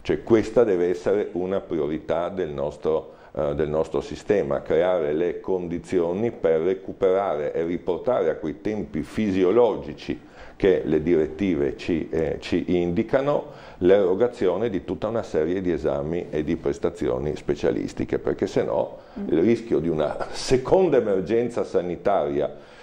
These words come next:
Speaker 1: dovuta all'aggravamento delle tante patologie non prevenute
Speaker 2: Infatti.
Speaker 1: o non curate per tempo è un rischio assolutamente reale.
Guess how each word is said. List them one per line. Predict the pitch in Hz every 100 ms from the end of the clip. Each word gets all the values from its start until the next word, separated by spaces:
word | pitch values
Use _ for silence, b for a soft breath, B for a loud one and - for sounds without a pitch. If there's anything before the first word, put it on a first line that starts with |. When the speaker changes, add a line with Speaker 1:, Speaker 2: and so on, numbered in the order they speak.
| B
Speaker 1:
dovuta | 85 92 92 101 80 76 76
all'aggravamento | 87 87 90 98 95 95 107 110 - 76
delle | 80 80 -
tante | 107 - 95
patologie | - 80 87 85 80 101 92 73 69 B
non | 92 120 139
prevenute | - 101 98 107 151 - -
Speaker 2:
Infatti. | - 87
Speaker 1:
o |
non | 95 110 -
curate | 87 92 101 85
per | 76 - -
tempo | 71 71 73 - - - B B
è | 135
un | 113
rischio | 71 - 73
assolutamente | - 80 78 80 67 73 65
reale. | 64 65 64 58